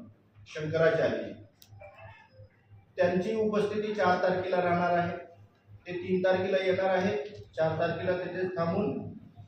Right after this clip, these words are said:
आपला जो कलश रा-, कलशारोहणाचा कार्यक्रम आहे तो त्यांच्या हस्ते होणार आहे. आपले गुजरातचे द्वारका, द्वारकाधाम येथील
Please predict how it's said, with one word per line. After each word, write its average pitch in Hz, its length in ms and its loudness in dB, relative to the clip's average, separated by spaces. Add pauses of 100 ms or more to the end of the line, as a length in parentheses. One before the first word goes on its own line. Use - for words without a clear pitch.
(120)
आपला 147 220 2
जो 196 220 2
कलश 185 260 4
रा-, 190 280 4
कलशारोहणाचा 190 840 0
कार्यक्रम 180 420 0
आहे 165 240 -2
तो 185 40 -4
त्यांच्या 165 360 -2
हस्ते 170 320 -2
होणार 139 260 0
आहे. 104 120 -8 (1400)
आपले 185 260 -2
गुजरातचे 190 840 2
द्वारका, 170 360 2 (100)
द्वारकाधाम 175 960 2 (880)
येथील - 600 0